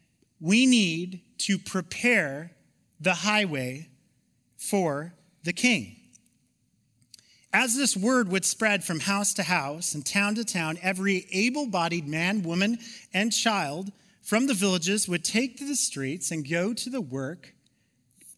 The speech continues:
of making new roads, removing boulders, filling in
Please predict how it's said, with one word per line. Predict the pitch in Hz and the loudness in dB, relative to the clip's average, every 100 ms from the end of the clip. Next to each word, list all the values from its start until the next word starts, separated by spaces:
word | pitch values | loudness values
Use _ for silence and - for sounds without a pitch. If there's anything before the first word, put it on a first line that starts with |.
| - | -6
of | 170 | -4
making | 165 165 165 185 175 | -2 -2 -2 -2 -2
new | 151 | -2
roads, | 165 226 220 120 - - - - _ _ _ _ _ _ | -2 -2 -4 -10 -8 -6 -6 -10 _ _ _ _ _ _
removing | 160 185 196 226 202 196 160 | 0 4 6 6 4 2 0
boulders, | 160 160 208 262 254 - - - _ _ _ _ _ _ _ _ - | -2 -2 -4 -4 -6 -8 -8 -14 _ _ _ _ _ _ _ _ -10
filling | - - 220 214 196 | -4 2 4 6 6
in | 190 190 196 220 220 202 | 4 4 4 2 -2 -8